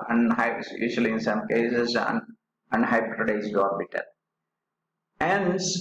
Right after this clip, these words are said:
uh, the rotation about double bond does not occurs like a single bond. Single bond usually rotate very fast,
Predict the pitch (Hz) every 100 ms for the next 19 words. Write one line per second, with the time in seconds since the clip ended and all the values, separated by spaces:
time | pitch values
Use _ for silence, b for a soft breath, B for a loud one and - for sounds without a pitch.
0 | - - 65 143 143 147 202 233 208 180
1 | 160 156 151 147 135 131 151 160 - 143
2 | 135 135 135 - _ _ - - - -
3 | 185 196 175 - - 131 120 117 110 110
4 | - - - 208 147 95 - 226 247 220
5 | 190 156 147 139 151 127 107 - _ -
6 | - 123 - 120 - - 104 113 - -
7 | 104 104 -